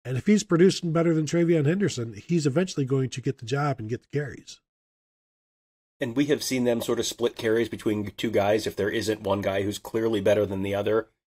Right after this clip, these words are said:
Speaker 2: You mean the Mike Weber, J K Dobbins season, they just kind of went back and forth. And sometimes that worked well and sometimes that didn't. But yeah, if, if, if they're, if you're producing, the ball, you know, the carries are potentially there for you to get them.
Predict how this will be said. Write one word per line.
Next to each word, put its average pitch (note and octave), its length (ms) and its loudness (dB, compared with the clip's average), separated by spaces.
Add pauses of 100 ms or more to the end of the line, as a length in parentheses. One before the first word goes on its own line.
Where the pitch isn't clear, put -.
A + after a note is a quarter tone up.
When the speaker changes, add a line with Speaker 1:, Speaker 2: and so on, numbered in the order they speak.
(220)
Speaker 2:
You - 120 -12
mean E2 240 -12
the G2 80 -10
Mike G2+ 260 -2
Weber, G#2+ 260 4
J G#2 200 0
K G2+ 120 -4
Dobbins G2 380 -2
season, G#2+ 300 -2
they F#2 100 -6
just F#2+ 180 -6
kind G2+ 160 -6
of G#2 140 -6 (120)
went - 200 -10
back - 220 -2
and G2+ 120 -6
forth. G#2+ 440 0 (520)
And D#3 120 -4
sometimes A#2+ 320 2
that A2 100 2
worked G2 220 -2
well G2+ 200 2
and G#2+ 120 0
sometimes F#2 340 -4
that F#2 140 -4
didn't. F#2+ 320 -6
But F#2+ 220 0
yeah, D#2 160 -6
if, D#2 200 -12
if, F#2+ 260 -8 (140)
if G2+ 340 -6
they're, G2 340 -2 (260)
if F2 180 -8
you're G#2 140 -4
producing, C3 640 -2 (680)
the G#2 140 -2
ball, G#2+ 200 2
you A#2 60 -4
know, G2 120 -4
the F#2 100 -6
carries B2+ 380 2
are B2 100 4
potentially B2 600 -2
there A2+ 280 2
for A2 100 -10
you G2 160 -4
to F#2+ 80 -6
get F#2 240 -2
them. E2+ 180 -10